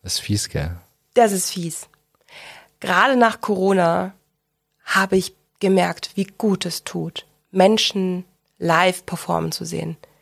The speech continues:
Speaker 2: Es ist ein komplett anderer Vibe. In Zeiten von Netflix und Amazon Prime und Streamen hier und Streamen da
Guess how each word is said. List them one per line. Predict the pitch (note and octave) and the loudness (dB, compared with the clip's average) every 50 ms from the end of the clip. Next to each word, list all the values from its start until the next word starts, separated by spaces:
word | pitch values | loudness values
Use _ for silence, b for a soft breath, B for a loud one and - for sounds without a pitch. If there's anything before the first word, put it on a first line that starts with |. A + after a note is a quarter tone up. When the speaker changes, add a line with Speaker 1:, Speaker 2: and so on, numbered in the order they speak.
| b b b b | b b b b
Speaker 2:
Es | - E3+ | -4 -4
ist | E3+ F#3 | -2 0
ein | - F3 F3 F3 - | 0 0 0 -2 -2
komplett | - - F#3+ F#3+ F#3+ - - G3 G3 - - | -2 -2 -2 -2 -2 0 2 2 2 2 0
anderer | E3 F3+ F#3 F#3 F#3 F3+ E3+ E3 | 0 0 0 0 -2 -4 -2 -2
Vibe. | E3+ E3 E3 E3+ - B B B B B B | 0 0 0 -2 -4 B B B B B B
In | - G#3 G#3 G#3+ G3+ - | 2 4 4 4 4 2
Zeiten | - G#3+ G#3+ A#3+ A#3+ B3+ A#3+ | 2 4 4 4 4 2 -4
von | - A#3 A3+ A3 G#3+ | -2 0 0 2 4
Netflix | A3+ A#3+ B3 B3 - - G#3 G3 F#3+ - - | 4 4 4 2 0 -6 -6 -6 -6 -6 -6
und | - F#3+ F#3 - - _ | -6 -6 -6 -6 -8 _
Amazon | - G3 G#3 G#3 G3+ G3+ | -4 0 0 0 0 -2
Prime | F#3+ - - F#3 F3+ G3+ - | -4 -2 0 0 0 0 0
und | - - G#3+ G#3 - - b b b b b b b b _ - | -2 -4 -4 -4 -6 -12 b b b b b b b b _ -12
Streamen | - - - C4 C#4 C#4 C4+ C4 B3 | -8 -4 2 4 4 6 6 6 4
hier | A3+ A3 B3+ B3+ | 4 2 2 2
und | B3 A#3 | 2 0
Streamen | A#3+ - - A3 G#3+ G#3+ G3+ | -2 -6 -4 -2 -2 -2 0
da | G3+ F#3+ F3+ F3 - | 0 0 0 -2 -4